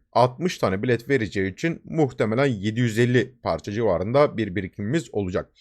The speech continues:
Çekiliş ödülleri tarafından yüz tane de ekstra alacağımız için sekiz yüz elli olacak. Harcamalarla beraber dokuz yüz elli bin tarafına doğru gidecektir.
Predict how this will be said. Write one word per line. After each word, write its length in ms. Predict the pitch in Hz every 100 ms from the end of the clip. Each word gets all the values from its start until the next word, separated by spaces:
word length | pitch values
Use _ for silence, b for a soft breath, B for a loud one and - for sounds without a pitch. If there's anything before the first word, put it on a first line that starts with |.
| B B B
Çekiliş 340 | - 135 175 180
ödülleri 380 | 165 165 170
tarafından 540 | 170 165 151 165 165 156 92
yüz 340 | 92 139 143
tane 260 | - 110 92
de 60 | 87
ekstra 360 | 107 - 95
alacağımız 420 | 104 107 101 90
için 220 | 87 - 170 B B -
sekiz 460 | - 156 135 110
yüz 260 | 117 135 -
elli 260 | 120 104 90
olacak. 360 | 85 73 87 - b b -
Harcamalarla 760 | 170 170 175 170 160 151 147
beraber 480 | 135 131 131 151 123
dokuz 360 | 139 131 139 120
yüz 80 | 120
elli 320 | 123 139 98
bin 160 | 135
tarafına 500 | 123 113 95 110 98
doğru 400 | 98 120 156 120
gidecektir. 640 | 101 110 90 92 - 175